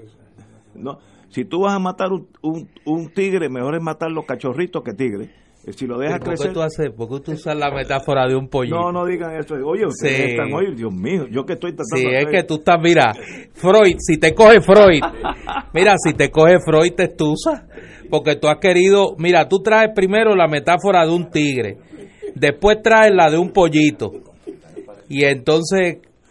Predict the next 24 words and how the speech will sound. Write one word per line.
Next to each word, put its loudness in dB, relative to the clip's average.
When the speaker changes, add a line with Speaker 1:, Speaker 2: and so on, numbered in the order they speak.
Speaker 3:
tú -6
Speaker 2:
Mira. -2
Speaker 3:
quieres 2
que, 0
y, -12
y, -8
y 2
ese 0
tigre 0
y 2
ese 2
pollito -4
son -8
parientes. -8
Speaker 2:
Pasó. -8
Speaker 3:
Además 2
de 0
ser 0
los 0
dos -2
partes -2
del -2
reino 2
animal. 0